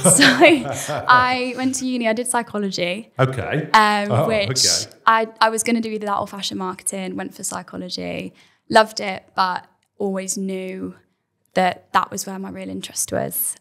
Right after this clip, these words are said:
Speaker 1: Um, always liked fashion. Um, and then I worked in store in Next.
Speaker 2: And it's not uncommon, is it, as well, for people within buying,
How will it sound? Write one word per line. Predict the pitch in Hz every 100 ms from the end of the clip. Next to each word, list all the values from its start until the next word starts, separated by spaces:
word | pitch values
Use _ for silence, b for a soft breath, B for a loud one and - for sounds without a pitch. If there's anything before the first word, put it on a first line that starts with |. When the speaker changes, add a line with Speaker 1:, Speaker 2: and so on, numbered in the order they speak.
| -
Speaker 1:
Um, | 190 185 185 185 185 -
always | 185 180 180 -
liked | 180 -
fashion. | - 175 - 185 190 b b b b b _
Um, | 202 196 196 196 - 220 -
and | 202
then | 196 196 196 196 190 -
I | 196 _
worked | 202 -
in | 202
store | 196 196 190 190 _ _
in | 202
Next. | 196 202 - _ _
Speaker 2:
And | 107
it's | 113 113
not | 117 113
uncommon, | 95 - 98 90 80
is | 92 -
it, | 78
as | 85 80
well, | 87 85
for | 82 - 80
people | - 90 - 85
within | 85 87 85
buying, | 78 85 82 80 82 82